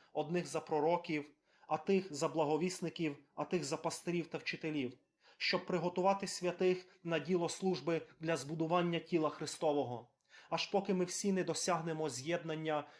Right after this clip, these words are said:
віри і пізнання Сина Божого, мужа досконалого, у міру зросту Христової повноти, щоб більш не були ми малолітками, що хитаються і захоплюються від усякого вітру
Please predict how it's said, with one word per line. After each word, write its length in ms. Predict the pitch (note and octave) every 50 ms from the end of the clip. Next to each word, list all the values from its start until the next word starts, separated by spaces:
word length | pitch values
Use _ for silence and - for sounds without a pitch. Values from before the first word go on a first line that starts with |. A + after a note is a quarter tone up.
| - -
віри 320 | D3 E3 F#3+ G3 F3 D#3+ C3+
і 60 | B2+
пізнання 520 | C3 D#3 C#3 B2+ C#3+ D#3 D#3 D#3+ D#3+ D#3
Сина 320 | D#3 - - E3 D#3 D#3+ D3
Божого, 640 | C#3+ E3 E3+ E3 C#3+ D3+ C#3+ B2+ B2+ B2 A#2 A2+ - - - _
мужа 300 | - E3+ F3 D#3+ D#3+ D#3+
досконалого, 880 | D3 D#3 D3+ - - - E3+ E3+ E3+ E3 D#3+ D3+ C3+ B2 B2 A#2 A#2 - _ _ _ _
у 100 | F3+ E3+
міру 360 | F3 F#3+ G3 F#3+ F#3 F3+ E3+
зросту 440 | C#3+ C3+ D#3 E3+ F3 F3 - - D#3
Христової 560 | - - D#3+ - - - E3 D3+ D3+ D3 D3
повноти, 640 | C#3+ - D#3 C#3+ C#3+ D3 C#3+ C#3+ D#3 C3+ B2 A#2+ - - _ _ _ _ - - -
щоб 320 | - - - - F#3 D3 C#3
більш 380 | E3+ G3+ G3+ F#3+ - - - -
не 140 | E3 E3+ D#3+
були 260 | D3+ F3 F3+ F#3+ F#3+
ми 220 | F#3 F3+ F3+ F3 F3 F3 -
малолітками, 800 | E3 E3 D#3+ D#3 D#3 D#3+ F#3 G3+ G3 G3 - F3 E3 E3+ D#3+ D#3 - - - -
що 240 | - - - F3
хитаються 580 | - - F3 - F#3 F3+ F3+ F3+ F3 F3 - F3
і 60 | D#3
захоплюються 920 | C#3+ C3+ D3+ - - F3+ F3 F3+ F3 D#3+ D#3+ D#3+ - - E3+ D#3+ D3+ D#3 - - - D3
від 140 | D#3+ D#3+ -
усякого 540 | F3+ - - G3 F3 E3+ - F3 D#3 E3 D#3+
вітру 460 | E3+ F#3 F3+ - E3+ E3+ D#3 C#3+ -